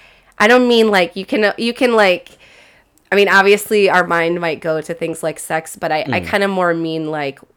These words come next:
Speaker 1: how do you know that something is, is an experience that you wanna say yes to?
Speaker 2: Ooh,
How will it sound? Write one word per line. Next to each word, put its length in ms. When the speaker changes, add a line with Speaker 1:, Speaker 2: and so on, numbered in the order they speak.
Speaker 1:
how 180
do 100
you 200
know 360
that 180
something 540
is, 460
is 640
an 100
experience 600
that 140
you 120
wanna 160
say 200
yes 360
to? 220
Speaker 2:
Ooh, 260